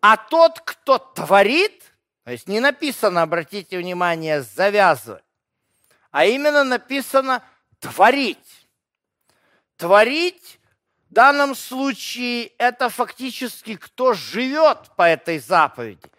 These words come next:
и учит так, тот, естественно, является полноценно зрелым колосом, готовый, э, готовым к жатве.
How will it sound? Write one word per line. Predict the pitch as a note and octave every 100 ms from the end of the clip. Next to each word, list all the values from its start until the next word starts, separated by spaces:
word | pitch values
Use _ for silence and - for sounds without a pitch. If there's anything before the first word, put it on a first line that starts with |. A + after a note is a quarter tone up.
| _ _ _ _
и | B3+ - _
учит | D#4+ E4+ E4+ - - A3 - _
так, | F#3+ D3 - - _ _ _ _ _ _
тот, | G#3+ C4 -
естественно, | A3+ G#3+ - A#3 B3 - B3 A#3+ B3 - _ _ _ _ _ _
является | D#3+ F#3+ G#3+ A3 G3+ - G3+
полноценно | - E3 D#3+ E3 D#3 - A#3+ C4 B3 A#3+ - _ _ _
зрелым | - - F3+ F#3+ A#3+ B3+ B3 A#3+ A3 _ _ _
колосом, | - A#3+ C4 C4+ B3+ - A#3+ A#3+ A3 - _
готовый, | - F3 - A3+ A#3+ B3 A#3+ A#3 G#3 - _ _
э, | E3 F3 D#3+ D#3 C3+ _ _ _ _ _ _ _
готовым | E3+ E3 - B3 B3+ B3 B3
к | A3+ - - A#3 G#3 - _
жатве. | C#3+ - A#3+ A3 - E3+ A2+